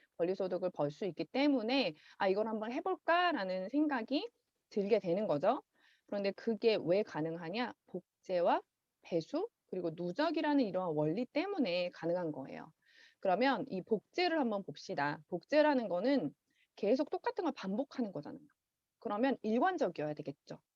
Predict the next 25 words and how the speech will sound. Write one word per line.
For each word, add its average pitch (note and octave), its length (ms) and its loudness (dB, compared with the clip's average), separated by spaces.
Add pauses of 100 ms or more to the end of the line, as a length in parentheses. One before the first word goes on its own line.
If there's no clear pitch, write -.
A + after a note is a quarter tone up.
(240)
그리고 E3 220 -4
순서가 G4+ 500 -2
있어야 E3 260 -4
되겠죠. D#3 520 -6 (360)
그리고 D#3+ 260 -4
계속 E3+ 440 2
반복되고 G#3 760 -2
지속이 D4 480 0
돼야 F3+ 200 -4
되겠죠. D#3 880 0 (500)
내가 G3 420 6 (200)
복제를 D4 580 2
해야 C#4+ 240 4
돼요. E3 360 -8 (280)
내가 F#3+ 220 6
이 G#3 140 2
일을 A3+ 220 4
하면서는 C#4 680 4
복제라는 D4+ 760 2
걸 G#3 140 0
해야 A3+ 220 0
돼요. D3 180 -4
그래야지만 A#3 760 4
이 D#3 240 0
일이 C#4 260 0